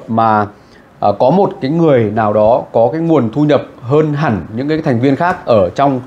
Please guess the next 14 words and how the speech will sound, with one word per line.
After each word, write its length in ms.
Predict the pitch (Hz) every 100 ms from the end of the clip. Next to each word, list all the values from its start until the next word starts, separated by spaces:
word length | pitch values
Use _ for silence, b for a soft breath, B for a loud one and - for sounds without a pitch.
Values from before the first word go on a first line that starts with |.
| B B B
à, 80 | -
cái 180 | 101 107
cuộc 220 | 107 113
đất 160 | 139 -
đó, 280 | 110 113 151
trong 220 | - 123 117
cái 240 | 110 113
căn 160 | 123 120
nhà 200 | 117 101
đó. 220 | 104 - - B B B B -
Thì 160 | 123 120
chúng 120 | 123
ta 180 | 147 143
sẽ 280 | 156 165